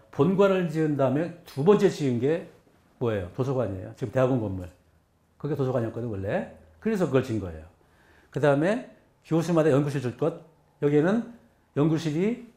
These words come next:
본관에는 별로 없었잖아요. 대학원에다가 도서관도, 그러니까 지금 중앙도서관, 저기 대학원 건물, 거기다가 도서관도 만들고 교수 연구실도 만들었습니다. 그래서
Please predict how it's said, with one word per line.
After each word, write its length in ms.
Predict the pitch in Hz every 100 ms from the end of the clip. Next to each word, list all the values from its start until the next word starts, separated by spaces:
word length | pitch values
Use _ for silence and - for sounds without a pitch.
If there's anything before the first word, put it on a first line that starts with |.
| _
본관에는 760 | 139 160 170 156 160 170 - -
별로 220 | - 147
없었잖아요. 720 | 127 156 - 120 117 151 87 - _ _ _ _ _ _ _ _
대학원에다가 1200 | - 139 180 190 180 170 131 113 101 123 196 240 - _ -
도서관도, 480 | 139 165 160 151 151
그러니까 280 | 123 117
지금 300 | 98 156 160
중앙도서관, 580 | 135 151 151 131 131 117
저기 320 | - 120 107
대학원 380 | 110 123 127 117
건물, 360 | 107 101 110 151
거기다가 640 | 131 123 110 160 226 - - _ _ _ -
도서관도 400 | 135 143 123 123
만들고 680 | 110 101 98 147 220 - - _ -
교수 220 | 120 -
연구실도 360 | 113 117 107 135
만들었습니다. 600 | 135 113 95 90 82 80 _ _ -
그래서 440 | 127 139 170